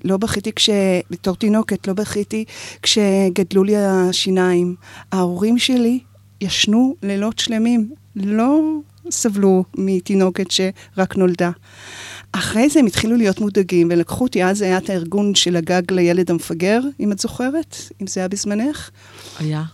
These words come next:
Speaker 1: היה. <laughs> זה פשוט לא קיים היום, את המונחים האלה.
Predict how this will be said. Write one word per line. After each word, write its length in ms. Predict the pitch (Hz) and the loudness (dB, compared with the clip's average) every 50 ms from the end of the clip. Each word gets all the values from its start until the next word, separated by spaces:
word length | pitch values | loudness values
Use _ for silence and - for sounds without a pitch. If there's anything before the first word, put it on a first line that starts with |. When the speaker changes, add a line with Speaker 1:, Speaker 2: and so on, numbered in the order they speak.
| - - | -6 -2
Speaker 1:
היה. 240 | 190 185 190 208 233 226 - - - - - - - | -2 0 2 2 0 0 -2 -8 -14 -14 -14 -14 -14
<laughs> 400 | - 480 - - - - - - 247 | -14 -16 -16 -18 -18 -6 -2 0 0
זה 60 | - | 0
פשוט 300 | - 233 - - - - | 0 -2 -4 -4 -8 -8
לא 140 | - - - | -10 -8 -6
קיים 260 | - 185 185 175 175 | -4 -2 0 0 0
היום, 260 | 190 190 190 196 202 196 | -2 -2 -2 -4 -4 -6
את 140 | 185 - 185 180 185 185 175 - - - 285 233 - - | -6 -4 -2 0 0 0 -2 -2 -6 -12 -14 -12 -4 2
המונחים 580 | 202 208 226 214 208 - - - 220 220 226 | 4 4 6 6 4 0 0 0 0 0 0
האלה. 340 | 214 202 190 180 180 190 | 0 0 -2 -2 -2 -2